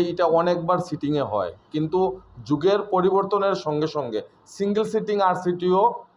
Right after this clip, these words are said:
আমাদের এখানে হয়, প্লাস ব্রেসেস, প্লাস ইমপ্লান্ট, প্লাস ফিক্সড টিথ। ফিক্সড টিথের মধ্যে এফপিডিও আছে, ইমপ্লান্টও আছে।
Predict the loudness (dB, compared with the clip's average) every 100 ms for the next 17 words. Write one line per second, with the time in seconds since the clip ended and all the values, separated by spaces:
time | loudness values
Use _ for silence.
0 | _ _ _ _ _ _ _ _ _ _
1 | _ _ _ -20 _ _ _ -2 0 2
2 | 2 2 0 -2 -4 -2 -2 -4 _ _
3 | _ _ 0 4 4 2 0 0 0 0
4 | 0 0 -2 2 2 2 0 -2 0 0
5 | 2 2 -2 0 2 2 0 -14 _ -4
6 | -4 -6 -14 -4 -2 -2 -6 _ _ _
7 | _ -20 _ _ _ -4 -4 -4 -12 -6
8 | 0 0 -2 -12 _ -2 0 0 0 0
9 | 0 0 0 0 2 4 6 4 2 -2
10 | -4 -8 _ -4 -2 2 2 2 2 2
11 | 0 -4